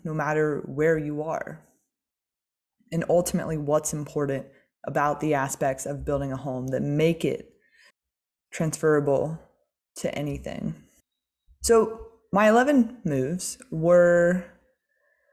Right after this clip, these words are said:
some prompted by me, but others due to external factors such as friendships or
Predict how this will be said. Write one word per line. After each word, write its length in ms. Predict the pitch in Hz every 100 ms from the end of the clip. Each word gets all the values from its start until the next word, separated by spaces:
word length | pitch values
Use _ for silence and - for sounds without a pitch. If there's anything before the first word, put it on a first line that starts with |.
| _ -
some 680 | - - 147 160 220 269
prompted 520 | - 165 147 165 214 208
by 160 | 226
me, 460 | 254 151 147 214 - -
but 160 | 202 202
others 460 | 220 247 247 233 185
due 320 | 202 208 190
to 480 | - 190 185 175 -
external 500 | 165 - 170 151 143
factors 560 | 143 131 - 139 139
such 280 | 135 143 -
as 360 | 139 135 135 - _ _ _
friendships 640 | 196 202 185 170 139 - - -
or 720 | 156 151 147 147 147 147